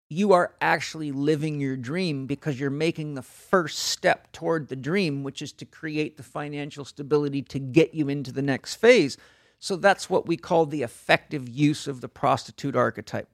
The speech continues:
Prostitute archetype is active whenever you're doing something for money, but it's not something that you love to do.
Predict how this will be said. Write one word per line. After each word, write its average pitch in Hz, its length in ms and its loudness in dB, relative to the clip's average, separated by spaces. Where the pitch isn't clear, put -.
Prostitute 180 560 0
archetype 156 520 0
is 120 100 -10
active 139 320 0
whenever 143 300 -8
you're 139 120 -6
doing 135 300 -6
something 131 380 -4
for 135 160 -6
money, 131 340 2
but 117 160 -4
it's - 180 -10
not 127 220 -6
something 127 380 -8
that - 120 -10
you 131 100 -8
love 127 340 0
to 123 80 -6
do. 160 400 6